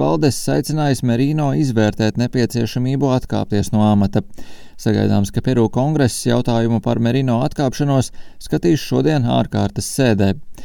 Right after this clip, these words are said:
Pagaidu prezidenta atkāpšanos pieprasījis arī Limas mērs,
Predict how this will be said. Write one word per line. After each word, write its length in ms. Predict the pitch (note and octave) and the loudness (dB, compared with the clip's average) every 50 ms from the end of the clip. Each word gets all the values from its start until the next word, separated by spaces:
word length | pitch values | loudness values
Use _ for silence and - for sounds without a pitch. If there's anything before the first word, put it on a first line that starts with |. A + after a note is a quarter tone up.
| - - - - - - | -14 -14 -14 -16 -10 -6
Pagaidu 320 | - G#2+ G2+ G2+ G2+ G2+ G2 | -4 -2 0 0 0 0 0
prezidenta 640 | - A2 A#2 G2 A2 G#2 G#2 G#2 G#2 G2+ B2+ D3+ | 2 2 4 4 4 4 4 4 2 2 0 0
atkāpšanos 680 | D#3+ - - C3+ B2 A#2+ - C3+ B2+ B2+ B2 A2+ - | 0 0 0 0 0 -2 -2 -2 0 0 0 0 0
pieprasījis 520 | D3 D#3 D3 C#3+ B2+ - D3 C#3 C3 A2+ - C#3 | -2 -2 -2 -4 -2 0 2 2 2 2 0 0
arī 180 | C#3 C#3 C3+ A#2+ G#2+ - - - | 0 0 0 -2 -2 -6 -4 -2
Limas 320 | A#2+ C3 C#3 C3 A#2 - | 0 0 0 0 -2 -2
mērs, 460 | - D3 D3 D#3 D#3+ D#3+ B2+ - - | -4 -2 -2 0 -2 -2 -4 -6 -10